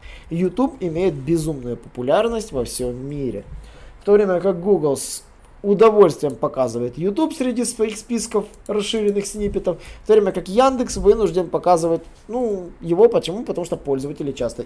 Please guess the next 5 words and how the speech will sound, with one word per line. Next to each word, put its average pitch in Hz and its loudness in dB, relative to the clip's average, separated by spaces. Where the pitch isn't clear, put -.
ищут 117 -14
видео. 160 -6
И 185 -4
действительно, 214 -2
оттуда 170 2